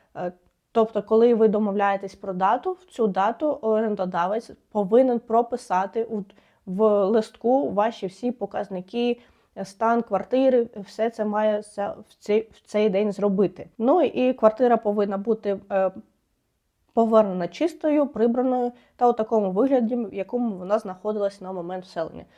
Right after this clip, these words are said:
Тобто, якщо ви фарбували стіни в будь-які кольори, вони мають бути побіл-, е, пофарбовані в білий корі-, колір назад. Е,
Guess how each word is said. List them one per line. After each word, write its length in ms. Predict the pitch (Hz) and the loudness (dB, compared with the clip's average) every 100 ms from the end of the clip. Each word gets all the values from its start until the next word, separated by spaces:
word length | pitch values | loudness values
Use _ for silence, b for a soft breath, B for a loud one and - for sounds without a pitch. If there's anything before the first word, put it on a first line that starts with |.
| b | b
Тобто, 260 | _ 208 190 | _ -6 -4
якщо 260 | 180 - 180 | -6 -4 -8
ви 60 | |
фарбували 580 | 175 185 180 180 170 170 | -6 -10 -8 -6 -6 -8
стіни 400 | - 196 170 165 b b b | -10 -10 -10 -12 b b b
в 80 | - | -8
будь-які 400 | 175 185 180 180 | -4 -2 -2 -6
кольори, 440 | 185 185 180 185 175 | -4 -4 -2 -2 -4
вони 240 | 170 170 | -6 -8
мають 280 | 170 165 185 | -8 -8 -8
бути 340 | 190 185 185 175 _ _ _ | -8 -4 -6 -6 _ _ _
побіл-, 500 | 202 185 196 185 196 | -4 -2 0 -2 -4
е, 40 | 175 | -10
пофарбовані 720 | - 220 220 202 196 185 180 | -4 -2 -2 0 0 -2 -2
в 40 | |
білий 240 | 190 339 330 | 0 2 0
корі-, 360 | 311 277 262 - _ | 0 2 2 -2 _
колір 300 | 240 226 214 | 0 0 -2
назад. 420 | 196 202 214 202 - b b b b b b b - | -4 -4 -4 -6 -8 b b b b b b b -4
Е, 380 | 190 180 180 | 0 0 -2